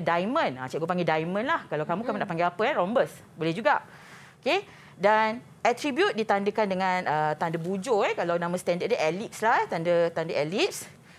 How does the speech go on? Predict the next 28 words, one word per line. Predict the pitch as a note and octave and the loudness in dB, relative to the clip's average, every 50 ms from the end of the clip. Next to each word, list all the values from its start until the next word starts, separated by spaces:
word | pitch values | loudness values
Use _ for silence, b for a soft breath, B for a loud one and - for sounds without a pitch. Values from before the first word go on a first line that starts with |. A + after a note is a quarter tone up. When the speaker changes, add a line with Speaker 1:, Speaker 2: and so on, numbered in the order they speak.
| B B B B B B | B B B B B B
Speaker 1:
Dan | - G#3+ A#3 | -2 0 2
lagi | A#3 A3+ A3+ | 2 0 -2
satu | - - C4+ C4 C4 - F4+ | 0 2 2 2 2 2 0
ialah | E4 C4+ B3 B3 | 2 4 4 4
kunci | B3 - B3+ A#3+ A#3+ - - | 2 2 -4 -4 -4 -4 -6
primer. | G#3+ - - A3+ A3 A3 A#3 B3 B3+ G3+ C3+ C3+ - - - | -6 -2 2 2 4 4 4 2 0 0 -2 -2 -8 -14 -8
Ha, | - C#3+ D#3 E3+ E3+ | -4 -2 0 0 0
kunci | D#3+ F#3 E3+ D#3 - | 0 -2 -4 -4 -6
primer | F3+ - F#3+ G3+ A3+ C#4 D4 | -2 0 0 0 0 -2 -4
ditandakan | B3 G3 - F3+ F3 F3+ F#3+ G#3 G#3 B3 B3+ C4 | -4 -4 -2 -2 -2 0 -2 -2 0 0 -2 -2
dengan, | A3 F#3+ F3+ F#3+ G#3+ D#4 B4 - B B B B B B B B | -2 -4 -4 -4 -4 -6 -6 -10 B B B B B B B B
uh, | - D#3 | -6 -6
tanda | D3+ - G3 F#3 F3+ G3+ | -4 -2 -4 0 0 0
garisan | E3 F#3+ F3+ F3+ G#3 G#3 - B3 A3 G3+ | 0 0 -2 -2 -2 -2 0 -2 -2 -2
solid | G3 - G#3+ G3 - - | -2 -4 -4 -4 -2 -2
line | D3+ F3 G3 B3+ C#4+ C4 G3 | 0 2 2 2 2 2 0
di | E3 E3 | -2 0
bawah | D#3+ E3+ E3+ E3+ F3 | 2 4 4 4 4
dia. | F#3+ D#3 D3+ C#3+ - - - - - - - - - | 2 0 -4 -4 -6 -6 -12 -20 -20 -20 -20 -20 -12
Ha, | - C3 B2 A#2+ - | -8 -6 -6 -6 -6
itu | E3+ E3 - C#4 | -8 -6 -2 0
adalah | C#4+ E3 E3 E3 E3 F#3 B3+ E4+ - B B B B B B B B | 0 0 2 0 2 4 2 2 2 B B B B B B B B
bagi | B E3+ E3 E3 F3+ | B -4 -2 -2 -4
sebuah | - - F#3+ F3 G#3 G3+ E3+ | -4 -4 0 2 2 2 2
rajah | D#3+ D#3 D#3 - - F#4+ - - - | 0 -2 2 0 0 0 0 -8 -14
E | - D#3 | -8 -4
R | - - D3+ D#3 | -2 -2 -2 -2
D. | D#3 G3+ G3+ | -4 -4 -6